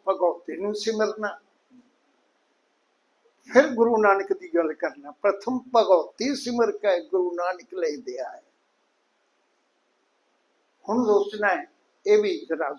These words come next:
ਰੁਕ ਕੇ ਕਿ ਭਗਉਤੀ ਬਾਰੇ ਇਹ ਕਿਹਾ ਜਾਂਦਾ ਹੈ ਵੀ ਇਹ ਰੱਬ ਦਾ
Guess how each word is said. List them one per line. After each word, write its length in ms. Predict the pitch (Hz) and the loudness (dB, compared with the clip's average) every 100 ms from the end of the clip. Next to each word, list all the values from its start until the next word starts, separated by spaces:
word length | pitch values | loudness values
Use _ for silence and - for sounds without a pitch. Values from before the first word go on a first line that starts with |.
| _ _ _ _ _ _ _ _ _ - | _ _ _ _ _ _ _ _ _ -6
ਰੁਕ 260 | 156 185 - - | -4 -4 -8 -14
ਕੇ 120 | 139 - _ _ _ _ _ _ _ _ _ _ _ _ _ _ _ _ _ _ _ _ | -14 -14 _ _ _ _ _ _ _ _ _ _ _ _ _ _ _ _ _ _ _ _
ਕਿ 80 | 240 | 0
ਭਗਉਤੀ 580 | 233 214 196 - - 285 | 0 2 2 2 -2 2
ਬਾਰੇ 300 | 269 247 240 | 4 4 4
ਇਹ 260 | 254 277 277 | 2 0 0
ਕਿਹਾ 240 | 262 240 214 | 4 6 6
ਜਾਂਦਾ 400 | 196 185 185 185 | 4 2 2 2
ਹੈ 160 | 180 175 | 2 0
ਵੀ 120 | 208 | 4
ਇਹ 100 | 214 | 6
ਰੱਬ 260 | 208 202 202 | 6 6 4
ਦਾ 160 | 190 | 2